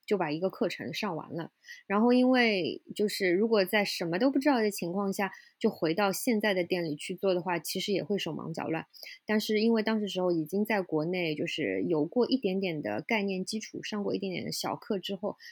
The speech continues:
再开始这边的话就相当于好很多。然后像现在的话，就是因为基础的东西肯定都已经掌握得很透了，那就是如果你要进行提高的话，就是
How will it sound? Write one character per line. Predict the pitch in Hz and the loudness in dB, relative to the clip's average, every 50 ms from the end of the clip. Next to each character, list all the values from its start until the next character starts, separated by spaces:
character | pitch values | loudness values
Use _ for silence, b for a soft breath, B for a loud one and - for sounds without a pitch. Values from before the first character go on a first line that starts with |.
| B B | B B
再 | - 214 190 175 | -2 0 0 0
开 | - - - 190 190 | -2 -4 -6 -4 -4
始 | 185 - - | -4 -6 -4
这 | 160 175 175 170 | 0 0 0 2
边 | 175 175 170 | 0 -2 -4
的 | 170 | -4
话 | 170 - - 170 156 151 | -6 -8 -10 -8 -8 -6
就 | 156 - 175 165 147 - - | -4 -2 -2 0 -2 -4 -6
相 | - - - 185 190 | -8 -8 -6 -4 -4
当 | 190 185 180 | -4 -4 -4
于 | 180 | -6
好 | 156 - 139 - | -6 -6 -6 -6
很 | - - 175 90 - | -6 -8 -8 -8 -6
多。 | - 147 151 - - _ _ B B B B B B B | -4 -4 -6 -6 -10 _ _ B B B B B B B
然 | - 240 262 | 2 4 4
后 | 285 | 4
像 | 277 - 302 285 | 4 4 2 2
现 | 269 269 - 320 294 | 2 2 2 0 2
在 | 294 285 320 320 269 220 | 2 4 4 4 4 4
的 | 190 | 2
话， | 190 - 190 190 180 170 160 160 | 0 0 -2 -4 -2 -2 -4 -4
就 | 160 180 180 | -2 -2 -4
是 | 180 - - 180 170 | -4 -2 -2 0 0
因 | 190 196 202 | 0 0 0
为 | 208 196 190 b b b b _ _ | 0 0 -2 b b b b _ _
基 | - - 277 | 2 2 2
础 | 262 - - | 4 4 2
的 | 180 170 | 2 2
东 | 170 175 190 | 2 2 0
西 | 190 - 196 | -2 -2 -4
肯 | 180 - 180 | -4 -4 -4
定 | 160 170 180 190 | -4 -2 0 0
都 | 208 220 | 2 2
已 | 226 185 | 2 0
经 | 165 170 170 175 175 175 175 180 | 0 -2 -2 -2 -2 -2 -4 -4
掌 | - - 165 139 147 | -4 -4 -4 -2 -2
握 | 175 180 | -2 -2
得 | 180 | -2
很 | 165 - 170 143 147 | -4 -6 -8 -10 -10
透 | - - 220 208 175 | -6 -4 -2 -2 -2
了， | 156 - - _ B B B B B B B | -2 -4 -6 _ B B B B B B B
那 | - 214 220 220 208 202 190 180 175 175 | 0 2 2 2 2 2 0 -2 -2 -2
就 | 175 190 | -2 -4
是 | 185 - 190 | -2 -2 -2
如 | 180 185 190 | 0 0 0
果 | 190 202 | 0 -2
你 | 196 180 160 | -2 -2 -4
要 | 160 165 170 | -4 -6 -6
进 | 170 - 202 202 180 | -4 -4 -4 -2 -2
行 | - 175 | -4 -6
提 | 170 - - - | -6 -8 -10 -8
高 | - 180 180 | -4 -4 -4
的 | 180 | -4
话， | 180 185 165 165 | -4 -4 -4 -4
就 | - 180 | -4 -6
是 | 160 - 165 156 160 | -6 -4 -6 -6 -6